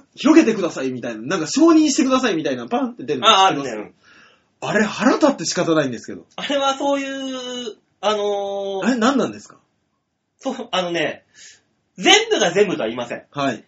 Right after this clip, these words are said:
Speaker 2: 全部が全部とは言いませんけども、
Speaker 1: はい。
Speaker 2: あれは、えー、若干やべえやつです。
Speaker 1: あ、そうなんだ。
Speaker 2: 業者さんやりな-、なんやらと。
Speaker 1: ああ、そうなんだ。
Speaker 2: あれで人を集めて、
Speaker 1: うん。
Speaker 2: まあ、いろいろあるじゃない。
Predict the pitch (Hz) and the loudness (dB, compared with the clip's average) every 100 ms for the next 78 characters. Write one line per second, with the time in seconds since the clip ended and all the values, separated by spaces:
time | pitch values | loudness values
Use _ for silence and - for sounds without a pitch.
0 | _ 202 359 440 403 330 254 208 302 302 | _ -6 -2 -2 -4 -4 -4 -4 -4 -4
1 | 247 220 214 233 247 254 254 208 196 226 | -4 -4 -4 -4 -8 -6 -6 -4 -4 -2
2 | 285 262 - 131 113 _ 214 247 262 247 | 0 -2 -2 -8 -8 _ -8 -4 0 0
3 | - - _ 170 170 165 160 214 262 233 | -2 -10 _ -4 -2 -2 -4 -4 -2 0
4 | 202 269 - - - - - _ _ _ | 0 -2 -4 -6 -18 -20 -20 _ _ _
5 | _ _ - - - - _ _ - - | _ _ 2 2 -10 -20 _ _ -18 -18
6 | - - 403 480 214 151 113 98 _ _ | -8 4 6 8 6 0 -4 -10 _ _
7 | - 240 - 262 233 226 185 143 147 147 | -10 -6 -4 -2 -2 -2 -2 -6 -4 -4
8 | 147 113 98 - 226 240 233 190 247 427 | -4 -6 -6 0 2 4 0 -2 -4 -6
9 | 370 262 226 269 311 320 - - 277 254 | -6 -4 -2 -2 -2 -6 -8 -8 -6 -4
10 | 269 339 330 262 - 339 - 185 131 - | -6 -8 -10 -10 -12 -12 -8 -6 -6 -10
11 | _ 269 262 185 190 196 226 311 170 - | _ -12 -10 -8 -6 -6 -6 -8 -12 -14